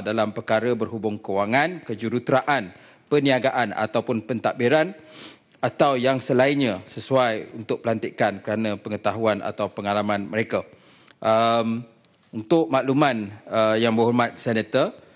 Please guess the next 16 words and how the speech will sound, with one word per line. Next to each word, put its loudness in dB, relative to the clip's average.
uh, 0
dalam, 2
uh, 0
pelantikan 0
yang -2
ada 0
pada 0
hari -2
ini, -2
kita -4
ada -2
mereka -2
daripada -2
latar -2
belakang -2
perundangan, -2